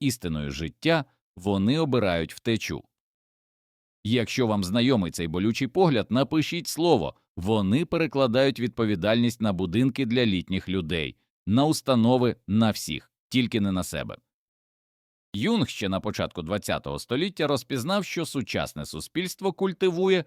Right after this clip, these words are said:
глибокий страх смерті. Цей страх проявляється не лише у запереченні власної смертності, але й в уникненні всього, що нагадує нам про нашу минущість. Мати, що старіє,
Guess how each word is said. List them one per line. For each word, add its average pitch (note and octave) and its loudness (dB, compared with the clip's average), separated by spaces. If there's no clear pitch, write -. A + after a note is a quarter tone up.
глибокий A#2+ 2
страх F2+ -4
смерті. D2 -6
Цей F2 -2
страх A#2 0
проявляється A2+ 0
не C3 0
лише C3 0
у G#3 2
запереченні G2 -2
власної A2 0
смертності, D2 -6
але A2+ 2
й G3+ 0
в D#3+ -2
уникненні F3 0
всього, C3 0
що G#2+ -4
нагадує E3 0
нам E3 0
про C#3+ 2
нашу F#2 -2
минущість. E2 -6
Мати, A2 0
що G2+ -4
старіє, F#2+ -4